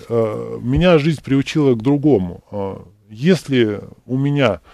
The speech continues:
случится какое-то общение с подобным человеком, я, вероятнее всего, скажу ему это в глаза. И знаете,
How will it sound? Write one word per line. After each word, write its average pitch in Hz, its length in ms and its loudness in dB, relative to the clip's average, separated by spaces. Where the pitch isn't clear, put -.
случится 117 720 0
какое-то 123 460 4
общение 117 440 -2
с - 60 -18
подобным 113 440 0
человеком, 139 520 -2
я, 156 300 2
вероятнее 139 400 2
всего, 127 260 -4
скажу 117 380 -4
ему 113 260 -4
это 104 280 -6
в 104 140 -2
глаза. 104 360 2
И 101 80 -8
знаете, 156 400 0